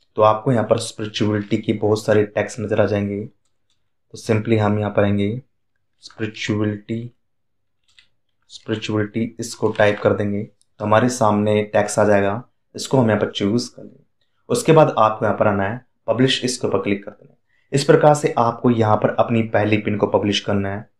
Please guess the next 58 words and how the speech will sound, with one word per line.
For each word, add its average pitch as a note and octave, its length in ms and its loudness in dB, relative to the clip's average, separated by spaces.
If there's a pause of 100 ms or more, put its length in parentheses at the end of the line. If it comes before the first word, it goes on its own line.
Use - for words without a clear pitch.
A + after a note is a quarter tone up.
(360)
दूसरी C#3+ 280 4
पिन E3+ 180 0
को D#3 120 6
पब्लिश B2+ 300 4
करने A#2+ 200 0
के A2 100 0
लिए G#2+ 100 6
again G#2 240 2
आपको A2 260 0
यहाँ G2 120 0
पर G#2 80 4
आना G2+ 160 0
है, G#2 140 -4 (220)
प्लस A#2+ 320 2
इसके - 220 -6
ऊपर G#2+ 160 2
क्लिक G#2 220 0
करना G2 220 -4
है। G#2+ 180 -10 (260)
अब G#2+ 100 2
आपको A#2 260 2
यहाँ G#2+ 280 0
से A2 160 -2
अपनी A2 300 0
दूसरी G#2 320 -2
पिन G#2 220 -6
को G#2 120 2
चूज़ G2+ 440 -2
कर G#2 80 -4
लेना G2+ 280 -2
है। G2+ 220 -12 (480)
Again A#2 420 4
आपको G#2+ 280 2
यहाँ G#2 120 0
पर G#2 120 4
आना G2+ 180 0
है, G#2 200 -8 (380)
यहाँ A2 220 2
से B2 260 0
आपको G#2+ 320 2
अपने A2 320 2
टाइटल G#2 300 0
को G#2+ 200 4
कॉपी G#2 380 -2
कर G#2 160 0
लेना G2+ 220 0
है। G2+ 160 -8
तो - 260 -18
यहाँ G#2 160 2
से G#2+ 140 -6
मैं G#2 80 -2
इसके G2+ 200 -6
टाइटल G#2 320 0
को G#2 120 4
कॉपी G2+ 440 -6
कर G#2 160 0
लेता G2+ 300 -2
हूँ, G2+ 260 -8